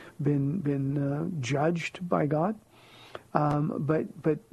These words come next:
Isaiah sixty-five indicates people are gonna die, but they're not gonna die young. Think about that. They're not gonna die young. And, uh, that's because things are going to be made brand new. How am I doing on time? Just a little over a minute.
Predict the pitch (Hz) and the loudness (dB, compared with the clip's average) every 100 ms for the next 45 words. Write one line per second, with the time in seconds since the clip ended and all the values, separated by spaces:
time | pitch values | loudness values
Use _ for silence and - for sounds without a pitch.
0 | 262 339 - 147 165 185 202 156 147 175 | -10 -6 0 2 2 2 0 -2 0 2
1 | 170 165 147 170 135 170 156 156 143 131 | 2 2 2 0 2 0 2 0 0 0
2 | 156 165 175 170 - - - 147 143 160 | 2 2 2 0 -8 -16 -4 -2 0 0
3 | 139 143 165 214 175 180 151 139 139 131 | 2 0 0 0 0 2 0 0 0 0
4 | 131 127 139 131 - - _ _ - 156 | 0 -2 -4 -6 -12 -20 _ _ -4 -2
5 | 151 151 135 - 135 208 247 - - _ | -2 -4 -4 -4 -6 -6 -10 -14 -20 _
6 | _ 139 139 143 170 208 170 170 151 151 | _ -4 -2 0 0 0 0 0 0 -2
7 | 143 147 139 127 131 - - - - - | 0 0 0 0 -4 -8 -18 -20 -20 -20
8 | - - 139 131 123 143 135 147 139 135 | -8 -2 0 0 0 -2 -2 -2 -4 -4
9 | - 147 - 139 127 - - - 156 147 | -6 -4 0 0 -2 -8 -20 -4 0 2
10 | 135 - 143 131 139 139 131 139 135 135 | 0 -2 -4 -2 -2 -2 0 -2 0 0
11 | 131 123 131 131 131 123 123 135 143 135 | -2 -2 -4 -2 -2 -2 -2 -2 -2 -2
12 | 147 147 143 131 135 127 131 - _ - | -2 -2 -4 -4 -4 -4 -8 -12 _ -20
13 | - 139 - 156 170 175 190 147 143 143 | -12 -6 -4 0 0 0 -2 -2 -2 -2
14 | 135 131 - | -2 -2 -6